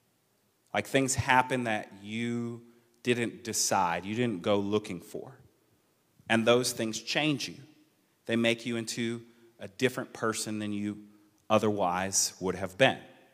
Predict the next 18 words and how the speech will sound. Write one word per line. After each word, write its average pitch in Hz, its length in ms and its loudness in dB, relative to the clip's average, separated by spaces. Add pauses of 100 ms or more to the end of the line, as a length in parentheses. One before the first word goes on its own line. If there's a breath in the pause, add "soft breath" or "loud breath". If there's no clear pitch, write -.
(680)
Okay? 87 260 -10 (840 soft breath)
So 101 480 4 (600)
the 101 100 -8
people 117 760 4 (720)
that 101 140 2
are 98 100 2
like, 98 280 2
"Hey, 123 380 6 (500 loud breath)
you 107 60 -6
know, 104 260 0 (160)
I 107 80 2
don't 107 180 2
need 117 220 2
this 110 180 0
stuff. 107 520 2
I 92 60 -2
don't 101 140 -8
need 107 320 -2